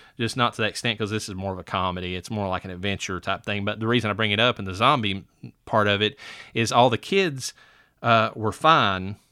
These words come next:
when the bombs dropped because the Russians and the Chinese both, uh, developed these bombs that also delivered, like, uh, payloads of, like, viruses or some kind of virus that turned all the adults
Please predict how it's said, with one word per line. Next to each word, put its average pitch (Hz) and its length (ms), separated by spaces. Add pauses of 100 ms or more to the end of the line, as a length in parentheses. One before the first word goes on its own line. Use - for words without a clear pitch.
when 117 180
the 104 80
bombs 107 400
dropped 98 600
because 107 460
the 101 160
Russians 107 420
and 101 120
the 98 40
Chinese 107 420
both, 113 380
uh, 107 220
developed 104 360
these 104 120
bombs 104 380
that 101 160
also 104 280
delivered, 101 560
like, 95 240 (160)
uh, 101 280 (360)
payloads 110 480
of, 95 80
like, 90 180
viruses 110 720
or 107 100
some 110 180
kind 110 140
of 95 60
virus 107 340
that 104 100
turned 110 220
all 110 100
the 104 140
adults 113 580